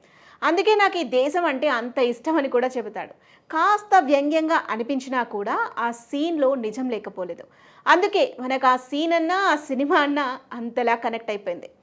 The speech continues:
జస్టిస్ అనేది ఇన్‌స్టాంట్‌గా ఉండాలా అంటే అవసరం లేదు. ఇన్‌స్టాంట్ జస్టిస్ ఎప్పుడూ కూడా మొనార్కీని సృష్టిస్తుంది, డెమోక్రసీలో ఇన్‌స్టాంట్ జస్టిస్ ఎక్స్‌పెక్ట్ చేయటం కూడా తప్పే.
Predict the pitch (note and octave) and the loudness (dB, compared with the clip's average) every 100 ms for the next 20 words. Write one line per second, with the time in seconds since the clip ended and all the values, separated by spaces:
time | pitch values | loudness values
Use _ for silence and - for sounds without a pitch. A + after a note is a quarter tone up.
0 | _ _ G3+ D4+ E4+ A4 A4 G#4+ F#4+ F#4 | _ _ 0 2 2 4 4 4 2 2
1 | F#4 F#4+ - C4 C4 F#4+ G4+ G4+ E4+ C4+ | 0 -4 -4 -4 2 2 4 2 2 2
2 | A#3+ A#3 D#4 A#4+ _ D#4 D#4+ F#4+ D4+ B3 | 0 0 -2 -6 _ -4 0 4 4 2
3 | C4 D4+ A#3+ - - _ _ _ - D#4+ | -2 -4 -4 -8 -18 _ _ _ -4 -2
4 | G4+ - B4 B4 E4+ E4 F#4 F4 D4+ C#4+ | -2 2 2 4 0 0 -2 0 2 2
5 | F4 G4+ D4+ D4 F#4 D#4 C4+ D4+ E4+ E4 | 2 2 2 2 2 0 2 2 2 -2
6 | D4+ C4 - A#3 - G#3 - - _ _ | -4 -8 -10 -14 -12 -18 -18 -20 _ _
7 | _ G3 C#4 D4 E4 E4+ D#4+ D#4+ D4+ E4 | _ 0 4 6 4 2 -2 2 6 6
8 | - C#4+ D4 F#4+ F#4 F4 C4+ C#4 E4 E4 | 4 -4 0 4 4 4 0 0 -2 -8
9 | - - - - E4+ E4 C#4+ C4+ C4 B3 | -4 -6 -6 0 0 4 2 2 -2 0
10 | C4 C#4+ C4+ B3+ F#3+ | 0 0 -2 -6 -10